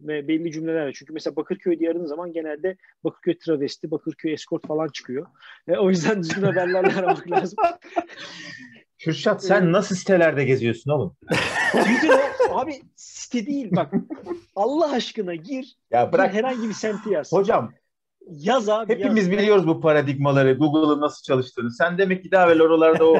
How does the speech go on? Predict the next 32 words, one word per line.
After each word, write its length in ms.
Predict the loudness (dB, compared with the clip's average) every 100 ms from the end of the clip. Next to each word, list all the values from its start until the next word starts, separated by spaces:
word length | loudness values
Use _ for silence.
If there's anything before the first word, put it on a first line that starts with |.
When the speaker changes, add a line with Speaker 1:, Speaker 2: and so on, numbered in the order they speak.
| 2
Speaker 1:
<laughs> 40 | -2
Speaker 2:
ilgili 260 | 0 4
aramaları 420 | 4 2 2 4
yapmışsın. 460 | 4 2 -4 -16 -6
Sana 280 | 0 2 2
direkt 180 | 2 2
Speaker 1:
Abi, 100 | 2
Speaker 2:
onlar 220 | 4 2
çıkıyor. 160 | 0 -2
Speaker 1:
vallahi 200 | 0 2
Speaker 2:
Arkadaşlar, 420 | 2 2 2 0
Speaker 1:
retard 120 | -4
Speaker 2:
Kürşat 100 | -8 -10
Speaker 1:
edeceğim. 200 | -8 -6
Bak, 60 |
Speaker 2:
yakalandı. 460 | -4 0 2 2 0
Speaker 1:
bak, 140 | -4
bak. 0 | -8 _ _ _ _ _ _ _
Bak, 300 | -14 -14 -14
dur, 180 | -16 -16
dur, 160 | -18 -20
dur, 180 | -20 _ _ _
dur. 200 | _ _ -20
Speaker 2:
<laughs> 160 | -4 -2 -2 -2 -2 0
Speaker 1:
Twitter'dan 440 | -2 -2 -6 -12 -4
Speaker 2:
Gösterecek 600 | -2 -2 -2 0 -2 0
gerçekten 480 | 0 0 -4 -2 -2
Speaker 1:
bir 40 |
semt 160 | 0 -2
Speaker 2:
ya. 60 |
Speaker 1:
söyle. 400 | -4 -8 -10 -8
Bak, 160 | -8